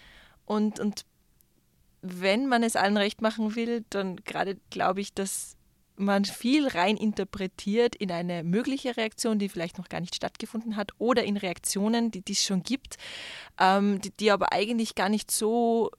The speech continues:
gemeint sind, wie man's dann vielleicht glaubt. Wie kann man denn besser kommunizieren? Also wenn man jetzt beide Seiten betrachtet, einmal die, die Everybody's Darling sein wollen und, und die, die eben auf der anderen Seite stehen, die das nicht haben.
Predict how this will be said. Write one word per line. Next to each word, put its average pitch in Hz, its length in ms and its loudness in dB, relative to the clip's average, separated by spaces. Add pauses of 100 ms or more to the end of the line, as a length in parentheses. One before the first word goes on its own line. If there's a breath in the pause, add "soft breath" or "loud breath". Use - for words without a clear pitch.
gemeint 185 520 -2
sind, 277 380 -2
wie 214 100 -2
man's 214 260 0
dann 202 180 0
vielleicht - 580 -8 (300)
glaubt. - 520 -2 (840)
Wie 196 160 -2
kann 196 220 -2
man 233 220 2
denn 180 360 -2 (220)
besser 190 340 0
kommunizieren? 175 840 -4
Also 160 320 -8
wenn 165 100 -6
man 170 160 -6
jetzt - 220 -10
beide 175 260 0
Seiten 151 380 -12
betrachtet, - 640 -14
einmal 170 340 -6
die, 180 220 -8 (460 loud breath)
die 175 100 -2
Everybody's 180 500 -2
Darling 202 360 4
sein 233 300 -2
wollen 240 320 -2 (440 loud breath)
und, 202 240 -6
und 190 220 -6
die, 196 240 -4
die 185 360 -6 (140)
eben 190 160 0
auf 185 140 -2
der 190 120 2
anderen 226 160 0
Seite 160 280 -10
stehen, - 260 -10
die 165 80 -14
das - 160 -12
nicht - 220 -8
haben. 170 200 -10